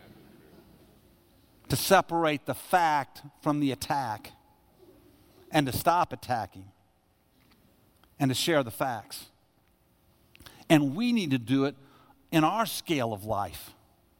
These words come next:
to separate in our words what we say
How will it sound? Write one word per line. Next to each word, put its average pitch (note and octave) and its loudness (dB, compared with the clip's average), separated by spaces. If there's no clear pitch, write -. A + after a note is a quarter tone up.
to - 2
separate G#3+ 0
in F3 -2
our G#3 2
words D3 0
what F3+ 2
we G#3 -6
say B2 -2